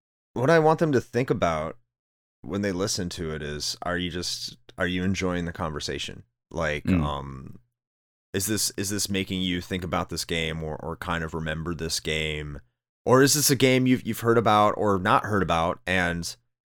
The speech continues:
Speaker 1: maybe you wanna check it out, or maybe you'll wanna find out some information on it, or maybe just like the friendly banter, like, like I've said, the old man who had no idea what we were talking about, but somehow enjoyed our conversation.
Speaker 2: Mm-hmm.
Speaker 1: Um, like, we, there's, there's no, I don't think,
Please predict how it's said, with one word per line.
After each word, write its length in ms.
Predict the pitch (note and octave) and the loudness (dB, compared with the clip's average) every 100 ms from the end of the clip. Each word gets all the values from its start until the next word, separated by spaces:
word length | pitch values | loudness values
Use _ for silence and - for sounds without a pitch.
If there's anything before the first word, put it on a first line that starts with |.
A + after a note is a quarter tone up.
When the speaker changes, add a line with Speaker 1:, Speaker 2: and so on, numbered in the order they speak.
| _ | _
Speaker 1:
maybe 240 | G2 G#2+ | 2 4
you 100 | A2+ A2 | 4 4
wanna 200 | A2+ G#2+ | 4 2
check 220 | A2+ G2 | 0 0
it 60 | F#2 | 0
out, 240 | G#2+ E2+ | 2 2
or 60 | D#2 | 0
maybe 260 | F2 F#2 | -2 0
you'll 120 | G2 F#2 | 2 2
wanna 160 | F#2 | 0
find 220 | E2+ F#2+ | 0 0
out 120 | F2 D#2+ | 0 -2
some 160 | F2+ | -4
information 540 | E2+ - D#2 E2+ - D#2+ | -6 -6 -6 -4 -4 -4
on 160 | D2+ | -6
it, 100 | C#2 | -6
or 40 | D#2 | -2
maybe 240 | F#2 G#2+ | -2 0
just 180 | A2 - | -2 0
like 120 | A#2 | -2
the 80 | A2 | -2
friendly 300 | - G#2+ A2 | 0 0 0
banter, 420 | G2+ A2 B2+ C2+ - | 2 2 0 -6 -4
like, 340 | C#2 F2 - _ _ _ - | -2 -2 -4 _ _ _ -4
like 160 | F#2 | 0
I've 100 | G2 | 2
said, 160 | A2+ A2+ | 4 4
the 100 | F2 | 4
old 200 | D#2+ G#2+ | 2 2
man 200 | G2 A2+ | 4 2
who 120 | F2+ | 4
had 140 | F#2+ E2+ | 2 2
no 280 | G2+ A#2 G#2 | 4 4 6
idea 220 | G2+ G2+ | 4 4
what 140 | G2 | 4
we 80 | F2+ | 2
were 80 | F2 | 2
talking 280 | A2+ A2+ F2+ | 2 2 0
about, 340 | D#2 D#2 E2 - | 0 0 0 -2
but 200 | E2+ E2 | -4 -2
somehow 320 | G2+ F#2+ F2+ | -2 0 0
enjoyed 260 | F2+ F2+ | 0 0
our 80 | E2+ | 0
conversation. 720 | F2 E2+ D#2+ G#2+ - - - - _ | 0 -2 -2 -4 -4 -8 -12 -16 _
Speaker 2:
Mm-hmm. 560 | F#2+ F2 C#2 - _ - | 2 4 0 -8 _ 0
Speaker 1:
Um, 540 | E2+ E2 D#2+ D2 D2+ - _ _ _ _ _ _ | 0 0 -4 -8 -12 -18 _ _ _ _ _ _
like, 160 | A2 G2 | -6 -4
we, 140 | A#2 | -4
there's, 300 | - A#2+ A#2+ | -2 0 0
there's 220 | G#2 C#3+ A#2+ | 2 2 4
no, 200 | E3 G#2 | 2 2
I 100 | - | 0
don't 180 | A2+ A#2 | 0 -2
think, 140 | A2 | -4